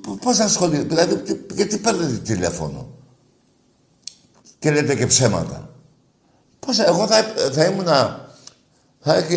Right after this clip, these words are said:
θα έπαιρνα κάπου τηλέφωνο όταν ήξερα ότι ο άλλος δεν με έχει αφήσει να με, να αναπνεύσω.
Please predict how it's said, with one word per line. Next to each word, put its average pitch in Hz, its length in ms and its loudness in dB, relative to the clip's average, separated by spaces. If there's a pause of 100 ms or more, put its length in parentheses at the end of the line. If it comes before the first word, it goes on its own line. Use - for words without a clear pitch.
(320)
θα 143 60 2
έπαιρνα 165 220 2
κάπου 156 220 -2
τηλέφωνο 120 540 2
όταν 127 260 2
ήξερα 139 260 2
ότι 110 180 0
ο 98 140 6
άλλος 113 500 2 (360)
δεν 131 220 4
με 160 80 4
έχει 156 180 4
αφήσει 139 380 4
να 127 160 4
με, 104 340 2
να 117 80 2
αναπνεύσω. 113 880 2